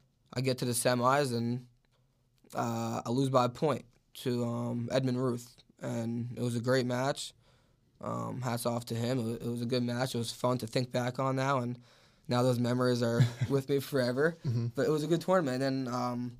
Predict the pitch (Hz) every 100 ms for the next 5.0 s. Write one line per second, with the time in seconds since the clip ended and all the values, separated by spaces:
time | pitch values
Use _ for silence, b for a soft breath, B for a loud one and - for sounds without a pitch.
0 | - - - _ _ 131 131 151 143 135
1 | 151 160 170 139 123 120 139 143 135 135
2 | 135 131 135 117 123 139 135 131 139 135
3 | 135 135 123 135 147 120 117 120 120 123
4 | 120 131 143 143 147 160 - 127 120 117